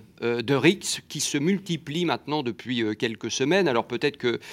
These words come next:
euh, les réseaux sociaux amplifient aussi, euh, le phénomène, c'est-à-dire qu'on voit des images qu'on ne voyait pas forcément,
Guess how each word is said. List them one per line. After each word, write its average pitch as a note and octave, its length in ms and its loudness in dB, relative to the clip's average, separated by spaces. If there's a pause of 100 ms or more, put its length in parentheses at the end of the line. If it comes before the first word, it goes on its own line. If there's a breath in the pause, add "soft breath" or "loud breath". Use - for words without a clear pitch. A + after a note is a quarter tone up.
(320 loud breath)
euh, - 220 0
les B2+ 140 4
réseaux B2+ 280 0
sociaux C#3+ 600 2
amplifient F3 600 2
aussi, C3 480 -2
euh, A2 200 0
le A2+ 120 -2
phénomène, C#3+ 520 2
c'est-à-dire A#2+ 180 -4
qu'on A#2+ 80 -6
voit A#2+ 140 0
des A2+ 180 -4
images C#3 260 2
qu'on A#2+ 120 -6
ne G#2+ 60 -4
voyait A2+ 220 2
pas C3+ 200 0
forcément, C#3+ 720 2